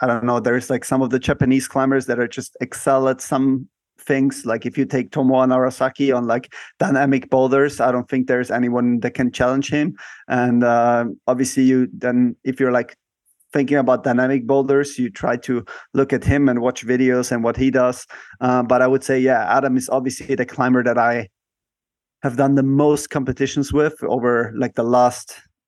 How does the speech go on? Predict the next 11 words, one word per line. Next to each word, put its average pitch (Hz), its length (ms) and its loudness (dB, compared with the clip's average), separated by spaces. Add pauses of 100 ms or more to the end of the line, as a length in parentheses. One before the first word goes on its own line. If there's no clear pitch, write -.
(100)
uh, 101 340 -4
yeah, 120 220 -2 (180)
like, - 400 -10 (1500)
almost 135 320 0
twenty 127 260 0
years 135 380 0
or, - 100 -4
like, - 220 -6
uh, 123 200 0
fifteen 143 480 -2
years. 139 360 -2